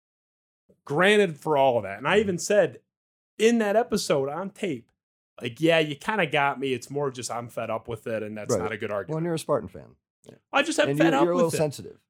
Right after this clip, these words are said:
Speaker 1: But, well, that's, that's a given. I even take the Spartan fan thing
Speaker 2: <laughs> You
Speaker 1: aside.
Speaker 2: just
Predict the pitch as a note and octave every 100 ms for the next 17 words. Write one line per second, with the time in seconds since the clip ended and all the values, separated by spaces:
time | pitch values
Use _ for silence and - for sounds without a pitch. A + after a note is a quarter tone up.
0 | _ D#3+ C#3+ - - A#2 G2+ A2+ - G2+
1 | G#2 D#2+ D#2+ D#2+ F2+ E3 F3 E3+ G3 B2
2 | - F#3 F3+ G2+ - C3+ A#2 A#2 A2+ G2
3 | - - G#2 F#2 _ - A3 - C3 C3
4 | A#2